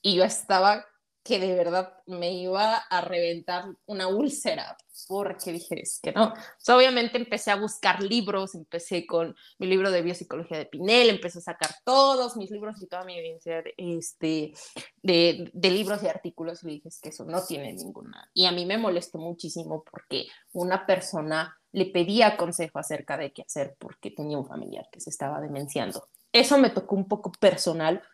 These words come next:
porque yo tengo una persona que se está demenciando, y no tan solo que se estaba demenciando, sufría esquizofrenia. Hasta la fecha todavía la tiene, y que obviamente el proceso,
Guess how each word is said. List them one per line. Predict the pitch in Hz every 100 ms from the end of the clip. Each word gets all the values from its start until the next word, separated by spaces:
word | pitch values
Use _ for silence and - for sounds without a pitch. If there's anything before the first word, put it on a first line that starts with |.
| _ _ -
porque | 220 220 175
yo | 208
tengo | - 220 226
una | 202 208 -
persona | 190 - 175 175
que | 175 180
se | -
está | 160 - 165
demenciando, | 170 165 170 175 180 170 -
y | 190
no | 202
tan | 226 240
solo | 208 196
que | 202
se | 170 175
estaba | - 165 165
demenciando, | 165 165 165 - 262 240 -
sufría | 170 - 170
esquizofrenia. | - 180 175 170 185 214 - - _ _ _ _
Hasta | -
la | 160
fecha | 156 160 190
todavía | 190 175 165 160 156
la | 160
tiene, | - 151 160
y | 190
que | - 156 156 -
obviamente | 180 180 190 180 175
el | 185
proceso, | - 170 165 - 185 175 180